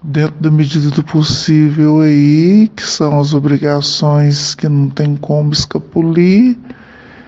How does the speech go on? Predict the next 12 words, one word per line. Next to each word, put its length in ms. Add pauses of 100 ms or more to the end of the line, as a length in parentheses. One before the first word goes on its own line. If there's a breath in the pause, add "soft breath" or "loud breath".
(280 loud breath)
mas 260
sabendo 880
que 180
são 560 (840)
coisas 720
que 140
não 100
vai 160
levar 420
a 40
nada 440
mesmo 640